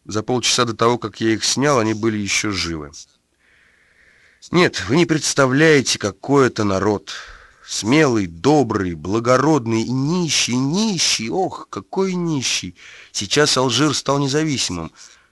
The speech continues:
Но как ему еще трудно, и долго будет трудно. В Новом Алжире я не был, надо все видеть собственными глазами. А по газетам трудно судить. Многое непонятно. Сложно, сложно. Очень сложно.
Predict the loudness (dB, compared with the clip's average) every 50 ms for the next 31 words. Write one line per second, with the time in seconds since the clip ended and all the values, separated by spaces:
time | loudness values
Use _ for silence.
0 | _ _ -16 -16 -14 -16 -12 _ 0 2 2 2 0 -2 -2 0 0 0 0 0
1 | -2 -2 -4 -4 -6 -6 -6 -6 -6 -6 -6 -8 -8 -4 -2 0 0 0 0 -2
2 | -4 -4 -4 -4 -6 -8 -10 -10 -10 -8 -8 -10 -12 -14 -16 -18 -20 _ _ _
3 | _ _ _ _ _ _ _ _ -16 -12 -4 0 2 2 4 4 2 2 2 2
4 | 0 2 2 2 2 2 2 0 0 2 2 0 0 0 0 0 0 0 -2 -2
5 | -2 -2 -4 -4 -6 _ -8 -6 -4 -2 -2 -2 -4 -6 -6 -8 -4 -4 -2 -4
6 | -4 -6 -6 -6 -4 -4 -4 -2 -2 -2 -2 0 0 0 0 0 -2 -6 -12 _
7 | _ _ -20 -20 -20 -20 _ -20 -20 -16 -6 -4 -2 2 2 2 2 2 0 2
8 | 0 -2 -2 -2 -4 -4 -2 -4 -4 -4 -6 -8 -8 -10 -10 -10 -10 -10 -12 -12
9 | -16 _ -20 -10 -4 0 2 2 2 2 0 0 0 0 2 2 2 2 2 0
10 | -2 -4 -6 -10 -12 -12 -14 -18 _ _ _ _ -12 -10 -4 -2 0 0 0 -2
11 | -4 -6 -8 -8 -10 -12 -16 _ _ _ -14 -12 -10 -8 -6 -6 -4 -4 -4 -6
12 | -6 -8 -10 -10 -14 _ _ _ _ _ _ _ _ _ _ _ _ _ _ -2
13 | -2 -2 -2 -4 -4 -4 -6 -8 -8 -8 -10 -10 -10 -12 -14 -16